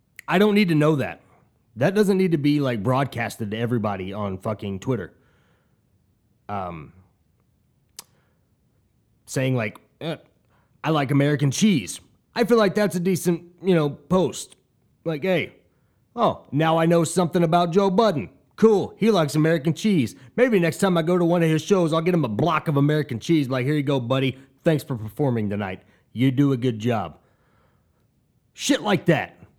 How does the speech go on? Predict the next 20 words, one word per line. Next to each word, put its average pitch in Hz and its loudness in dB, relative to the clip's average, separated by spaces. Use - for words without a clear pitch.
That 180 0
makes 175 0
more 156 2
sense. 127 -4
I 190 0
don't 202 0
wanna 175 2
fucking 151 -4
know 123 0
about 107 -4
this 110 -2
bad 123 -2
bitch 120 -4
I 120 -4
found 131 -4
at 120 -4
a 104 -6
club 151 -2
last 113 -4
night. 127 -4